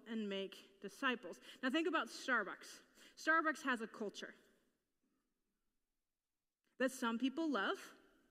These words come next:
and it's predictable. And every Starbucks you go to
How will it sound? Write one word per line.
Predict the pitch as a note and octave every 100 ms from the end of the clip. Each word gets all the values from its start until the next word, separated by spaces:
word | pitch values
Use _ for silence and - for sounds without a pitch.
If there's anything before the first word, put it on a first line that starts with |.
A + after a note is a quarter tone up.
| _ _ _ -
and | B3+ B3+
it's | B3
predictable. | C4 C4 G#3+ G#3+ - A3+ A3 F#4 - - - _ - - _
And | B3+
every | C4+ D4+ F4 F4 G4+
Starbucks | - F4+ E4 E4+ E4+ -
you | D#4+
go | C4 B3
to | A#3+ - B3